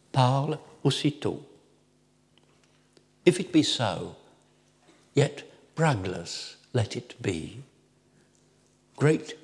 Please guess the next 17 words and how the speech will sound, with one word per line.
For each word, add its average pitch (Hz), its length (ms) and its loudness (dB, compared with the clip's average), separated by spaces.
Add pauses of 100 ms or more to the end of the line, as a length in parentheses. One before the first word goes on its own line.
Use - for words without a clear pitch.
(140)
Hector - 800 -8 (440)
was 104 460 -2 (340)
as 101 220 -2
good 123 440 2 (120)
a 113 100 -4
man 87 580 -10 (460)
as 98 300 -6 (120)
he. 90 320 -2 (1400)
S'il 190 360 6
en 160 140 8
est 139 220 2
ainsi, 107 560 0 (880)
qu'on 202 160 4
ne 190 80 4
se - 160 -2
vante 131 420 0 (160)
pas, - 260 -6